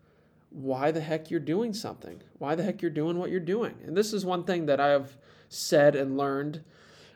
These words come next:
um, is that for me as a Christian, when someone makes me question my beliefs, it is always, it's as if the world is flipped upside down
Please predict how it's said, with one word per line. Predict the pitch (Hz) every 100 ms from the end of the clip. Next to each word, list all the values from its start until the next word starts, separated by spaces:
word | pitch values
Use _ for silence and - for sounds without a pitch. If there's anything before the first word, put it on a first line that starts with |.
| _
um, | - 147 127 135 143 - _ _ _ _
is | 175 175 160
that | 165 160 147 - - _ _ _ _ _ _ _
for | _ 190
me | 175 190 220 240 240
as | 156 165
a | 160
Christian, | - 156 135 - 131 127 127
when | 135 131
someone | - 160 185 196 190 -
makes | 151 147 147
me | 151
question | 135 - 139 131 - 131
my | 127 123
beliefs, | 120 110 87 117 - - -
it | 147
is | 139 -
always, | 147 170 170 160 147 - - _ _ _ _ _ _ _ _ _ -
it's | 156 156
as | 180 175
if | 180 190
the | - 151
world | 151 160 156 151
is | 127
flipped | - - 151 - -
upside | 143 - - 131 120 113
down | 110 90 69 117